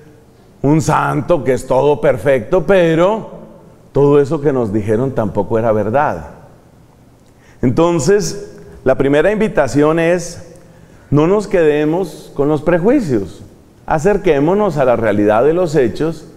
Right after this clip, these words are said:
y vayamos descubriendo cosas que son bien interesantes. ¿Cómo qué cosas? Necesitamos un poquito más de contexto. ¿Qué suele llamarse Edad Media?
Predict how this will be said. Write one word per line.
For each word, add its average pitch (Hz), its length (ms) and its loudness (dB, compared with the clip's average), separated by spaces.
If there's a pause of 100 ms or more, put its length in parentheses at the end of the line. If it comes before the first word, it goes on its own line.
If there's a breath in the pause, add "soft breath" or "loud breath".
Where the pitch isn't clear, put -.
(340 loud breath)
y 127 80 0
vayamos 127 480 0
descubriendo 110 800 0
cosas 113 400 -2
que 104 100 -4
son 101 260 -4
bien 120 280 0
interesantes. 90 920 -4 (1700 soft breath)
¿Cómo 147 260 0
qué 190 180 2
cosas? 156 540 -2 (1040 loud breath)
Necesitamos 165 680 2
un 214 140 0
poquito 196 380 0
más 196 200 0
de 196 100 0
contexto. 151 580 0
¿Qué 196 160 0
suele 208 320 2
llamarse 156 540 0
Edad 165 240 2
Media? 131 500 0